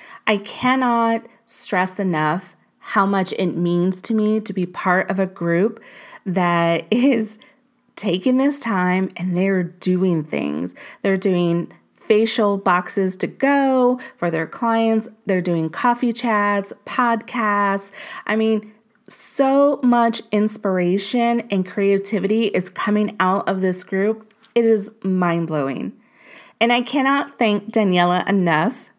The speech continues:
for attracting these women to her, to be in this group, and for me to have the opportunity to meet them.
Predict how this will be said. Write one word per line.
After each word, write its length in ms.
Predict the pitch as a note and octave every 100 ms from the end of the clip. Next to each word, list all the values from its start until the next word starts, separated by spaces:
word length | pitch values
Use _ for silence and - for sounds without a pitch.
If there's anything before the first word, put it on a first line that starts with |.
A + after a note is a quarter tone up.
| - - _
for 720 | - - F#3 F3+ F3+ F3+ - - _
attracting 920 | G3+ - - A#3+ G3 - A3+ A#3+ B3 - _
these 340 | F3+ F3+ F#3+ F#3+
women 520 | F3+ F3+ G#3 D4 D#4+ - - _ -
to 440 | - A#3 F#3+ F3+
her, 600 | F#3 - G3+ G#3+ B3 D#4 - -
to 100 | -
be 220 | G3 G3+ F#3+
in 100 | F3+
this 200 | E3 E3
group, 680 | - G3+ A3+ B3+ - - -
and 180 | F#3+ F#3
for 160 | F#3+
me 320 | F#3 G3 G3+ G#3+
to 120 | A3
have 240 | G#3+ F#3
the 100 | E3+
opportunity 880 | F3 F3 F#3 - F3+ F#3 F#3 A#3+ B3
to 260 | - - G3+
meet 420 | F#3 E3+ D#3+ -
them. 400 | - - D2 G#3+